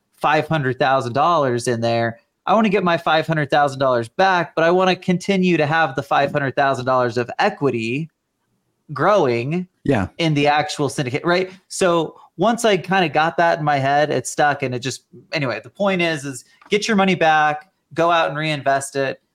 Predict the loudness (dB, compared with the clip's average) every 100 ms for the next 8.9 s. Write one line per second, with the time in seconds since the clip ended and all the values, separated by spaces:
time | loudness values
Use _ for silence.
0 | -2 -2 -2 -6 -2 -2 -2 -8 _ _
1 | -10 -6 -6 -8 -12 -10 -8 -4 0 0
2 | -2 -2 -2 -2 -2 -2 -2 -4 -12 _
3 | _ _ -2 -2 -2 -4 -2 -2 -2 -4
4 | -4 -8 -6 -6 -2 0 0 -2 -8 _
5 | -2 -2 -2 -6 -8 -8 -8 -14 _ _
6 | -20 -20 -20 _ -2 2 2 -2 -10 -2
7 | 0 0 -4 _ _ _ _ -6 -2 0
8 | 0 -2 -4 0 2 2 2 0 -4